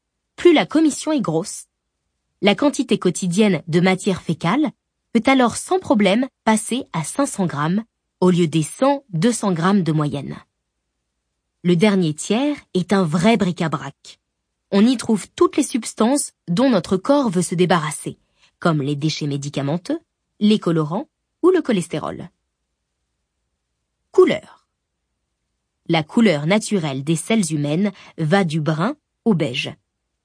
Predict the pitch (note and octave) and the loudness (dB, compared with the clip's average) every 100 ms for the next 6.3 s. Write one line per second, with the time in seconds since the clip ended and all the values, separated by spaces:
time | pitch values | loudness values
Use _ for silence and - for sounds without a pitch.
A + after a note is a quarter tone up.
0 | _ _ F#4+ - C4+ A3 A#3 F#3+ E3+ E3+ | _ _ -6 -2 -4 -2 -2 0 0 2
1 | E3 E3 D3+ A#3 C#4 G3+ E3+ A3+ E3 D#3 | 2 0 0 0 2 0 -2 -4 -4 -6
2 | - D3 D#3 - - _ _ _ _ _ | -6 -6 -6 -10 -20 _ _ _ _ _
3 | _ _ G#3 D4 E4 - A3+ - E3 E3 | _ _ 2 2 2 0 -4 -2 -2 -2
4 | - - B3 A#3 E3 B3+ G#3 _ _ _ | -4 -4 -2 0 0 -2 -4 _ _ _
5 | A3 G#3+ B3 - C4 B3 D4 - G3 E3+ | -4 -2 -6 -2 -4 -2 -6 -4 -2 -2
6 | D3+ C3 D3+ | -2 -6 -10